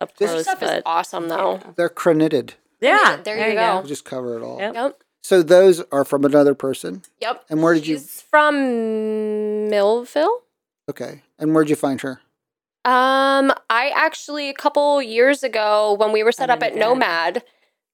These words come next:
Speaker 3: I was <laughs> really cold because we were up in the mountain. And
Speaker 2: And Nomad is what?
Speaker 3: uh, Nomad
Speaker 1: Distillery.
Speaker 3: Distillery.
Speaker 2: Okay, okay.
Speaker 1: They
Speaker 3: They
Speaker 1: were having
Speaker 3: had
Speaker 1: an event.
Speaker 3: Yeah,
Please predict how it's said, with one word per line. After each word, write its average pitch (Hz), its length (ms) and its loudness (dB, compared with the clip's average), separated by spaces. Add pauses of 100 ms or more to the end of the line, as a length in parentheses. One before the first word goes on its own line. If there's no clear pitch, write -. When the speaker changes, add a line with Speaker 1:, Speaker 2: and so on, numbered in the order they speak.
(120)
Speaker 3:
I 202 420 0
was 202 300 -4
<laughs> - 0 -
really 220 340 -4
cold 196 380 0
because 220 260 -6
we 180 140 -2
were 160 100 0
up 170 140 -2
in 170 80 -12
the 165 60 -8
mountain. 226 460 0 (600)
And 196 360 -4
Speaker 2:
And 165 140 -2
Nomad 165 500 2
is 127 160 0
what? 123 240 -6 (240)
Speaker 3:
uh, 233 60 0
Nomad 226 120 2 (380)
Speaker 1:
Distillery. 170 140 -4
Speaker 3:
Distillery. 165 600 -4 (300)
Speaker 2:
Okay, 151 280 -4 (240)
okay. 123 160 -12 (160)
Speaker 1:
They 190 100 -4
Speaker 3:
They 185 40 -4
Speaker 1:
were 185 100 -2
having 175 280 0
Speaker 3:
had 160 80 -4
Speaker 1:
an - 20 -16
event. 143 360 -4
Speaker 3:
Yeah, 180 280 -4